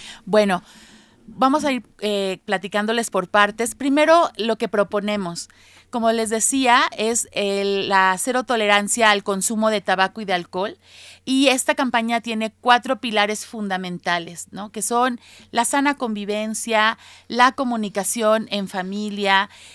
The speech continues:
el poder cambiar de perspectiva, eh, que consumir tabaco y alcohol te puede llevar a tener, pues, eh, situaciones de alegría, de felicidad.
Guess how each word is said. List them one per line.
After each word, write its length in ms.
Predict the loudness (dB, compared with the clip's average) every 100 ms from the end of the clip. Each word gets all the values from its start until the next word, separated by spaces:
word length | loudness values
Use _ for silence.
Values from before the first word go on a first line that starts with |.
| _
el 260 | 0 0 2
poder 280 | 0 2 0
cambiar 340 | -2 0 0
de 120 | -2
perspectiva, 1120 | -4 -4 -4 -8 -10 -10 -10 -4 -2 -2 -4 -12
eh, 680 | -12 -8 -6 -6 -6 -6 -8 -4
que 540 | -2 0 -2 -4 -6 _
consumir 680 | -4 -2 -2 -4 -2 -2 0
tabaco 340 | 2 0 0
y 100 | 0
alcohol 360 | 0 0 -2 -2
te 120 | -6
puede 300 | -4 -4 -2
llevar 360 | 0 2 4
a 100 | 2
tener, 420 | 0 -6 -4 -4 -6 -20 -20 -20 _
pues, 360 | -2 -2 -4 -6
eh, 420 | -6 -4 -2 -4 -8 _ _ _ _ -12
situaciones 580 | -6 -2 -2 0 -2 0
de 80 |
alegría, 680 | 0 0 -2 -4 -4 -2 -2
de 100 | -2
felicidad. 760 | -6 -8 -8 -10 -2 0 0